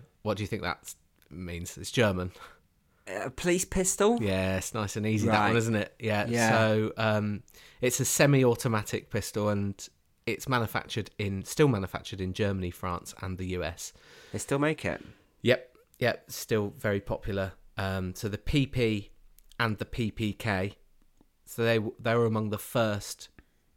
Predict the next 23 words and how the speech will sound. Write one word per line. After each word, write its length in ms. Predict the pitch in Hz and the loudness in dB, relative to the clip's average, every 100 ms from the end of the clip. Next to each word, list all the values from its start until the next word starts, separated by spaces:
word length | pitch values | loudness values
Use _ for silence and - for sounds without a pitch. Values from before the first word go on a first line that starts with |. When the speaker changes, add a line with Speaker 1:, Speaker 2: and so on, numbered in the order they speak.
| - | -16
Speaker 1:
successful 880 | - - - 117 - - 101 95 87 _ _ _ - | -8 -8 -2 -4 -4 -6 -4 -4 -8 _ _ _ 0
double-action 580 | 113 107 101 - 101 | 2 2 0 -4 -6
semi-automatic 1200 | 92 - 107 98 95 98 - 104 - 101 92 - | -6 -2 -2 0 -2 -4 -6 -6 -4 -6 -6 -10
pistols. 420 | - 95 - 87 - | -10 -10 -8 -8 -6
Now, 280 | 85 82 - | -6 -6 -10
I, 100 | 98 90 - | -12 -12 -14
I, 80 | - - _ - | -18 -18 _ -10
does 120 | 101 | -6
that 100 | 117 | -4
mean 160 | 113 113 | -2 -2
anything 300 | 110 113 - | -2 -6 -8
to 120 | 117 | -2
you? 200 | 110 113 _ _ _ _ _ _ _ _ - | -2 -2 _ _ _ _ _ _ _ _ -4
Speaker 2:
No, 120 | 92 - - | -4 -4 -10
no, 200 | 92 65 - | -8 -10 -14
nothing. 260 | 80 - 104 | -16 -10 -4
Speaker 1:
I 400 | 110 104 101 95 - _ _ _ 127 | -2 0 -2 -4 -10 _ _ _ -2
guess 260 | 113 127 - | 4 4 2
it 140 | 104 | -2
means 400 | 113 104 98 - | 0 -2 -4 -10
that 200 | - 98 | -10 -8
the, 220 | 104 104 101 | -4 -2 -2
uh, 320 | 98 98 | -2 -2